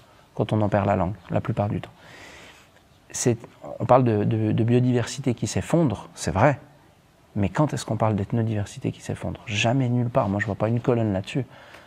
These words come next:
Alors qu'en fait, c'est un effondrement massif. On considère qu'il y avait entre treize et quinze mille cultures au, au moment le plus haut de la diversité humaine,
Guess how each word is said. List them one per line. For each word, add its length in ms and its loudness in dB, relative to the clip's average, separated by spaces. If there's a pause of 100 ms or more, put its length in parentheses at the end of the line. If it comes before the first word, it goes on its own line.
Alors 220 2
qu'en 120 -4
fait, 200 -2
c'est 280 -2 (240)
un 120 -2
effondrement 500 0
massif. 580 -2 (460)
On 60 -2
considère 380 0
qu'il 120 -2
y 40 2
avait 140 2
entre 300 0
treize 440 2
et 40 2
quinze 420 0
mille 320 2
cultures 640 -2 (460)
au, 140 2 (280)
au 60 6
moment 260 4
le 140 4
plus 220 0
haut 240 6
de 100 2
la 80 2
diversité 500 -2
humaine, 400 2